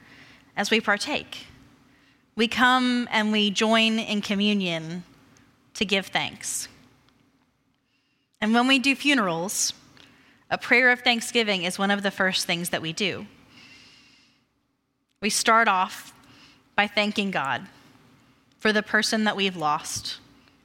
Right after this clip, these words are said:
for all the love that they gave us, for the ways that they impacted our lives, and for the legacy that they leave behind.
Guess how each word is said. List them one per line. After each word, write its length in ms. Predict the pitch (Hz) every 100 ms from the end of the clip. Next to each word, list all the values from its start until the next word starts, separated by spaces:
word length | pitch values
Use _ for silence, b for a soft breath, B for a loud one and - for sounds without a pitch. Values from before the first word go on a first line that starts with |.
| _
for 100 | 214
all 160 | 208 208
the 160 | 202
love 400 | 196 202 208 202
that 140 | 208 185
they 120 | 185
gave 280 | 180 165 170
us, 400 | 175 - - -
for 120 | 202
the 120 | 185
ways 300 | 180 220 240
that 100 | 226
they 180 | 202 196
impacted 460 | 202 208 196 -
our 140 | 180 170
lives, 720 | 175 180 175 165 190 - - b b b b b b b b _ _ _
and 120 | 185
for 100 | 208
the 100 | 196
legacy 400 | 196 214 208 -
that 160 | 202 190
they 120 | 190
leave 260 | 185 185 180
behind. 560 | 202 220 190 170 208